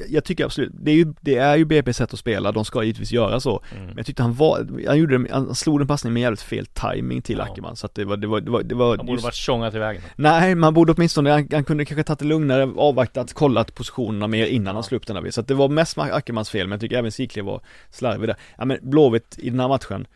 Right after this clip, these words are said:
Speaker 1: jag tycker de var helt okej, men de har ju flyt att de möter ett B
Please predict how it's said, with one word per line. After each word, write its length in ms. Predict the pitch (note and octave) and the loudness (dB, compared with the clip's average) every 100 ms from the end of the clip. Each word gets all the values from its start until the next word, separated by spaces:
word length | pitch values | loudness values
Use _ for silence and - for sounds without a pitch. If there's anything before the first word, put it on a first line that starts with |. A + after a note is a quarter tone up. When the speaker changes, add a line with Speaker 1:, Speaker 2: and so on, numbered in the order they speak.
| _ _ - | _ _ -10
Speaker 1:
jag 80 | G#2+ | -6
tycker 180 | B2+ | -4
de 120 | D3+ A2 | -2 -2
var 80 | |
helt 160 | G#2 - | -2 -6
okej, 400 | F#2 A2+ A2+ A#2+ - _ _ _ | -6 -2 -2 -2 -10 _ _ _
men 280 | A2 G#2 G2 | -10 -6 -4
de 120 | G#2+ | -2
har 80 | A2 | -2
ju 80 | G#2+ | -4
flyt 400 | - A2 A2+ - | -4 -2 -2 -2
att 80 | |
de 120 | A2+ A2 | -4 -4
möter 380 | G2 G#2+ - | -4 -6 -10
ett 160 | F#2+ G#2 | -10 -12
B 240 | - G2+ | -8 -6